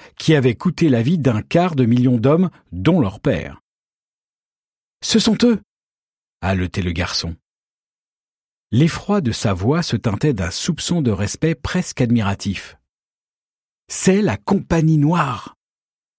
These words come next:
La fillette ne passait pas l'ennemi en revue. «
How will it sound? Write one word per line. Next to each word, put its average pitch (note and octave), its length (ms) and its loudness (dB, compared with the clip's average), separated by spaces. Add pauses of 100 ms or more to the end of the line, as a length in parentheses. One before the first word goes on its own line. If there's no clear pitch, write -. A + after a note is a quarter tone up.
(840)
La C3 140 0
fillette F#3 640 -2 (320)
ne C3+ 220 2
passait F#3+ 320 -2
pas G#3 160 0
l'ennemi D3+ 340 2
en C3 100 2
revue. « E2+ 440 -6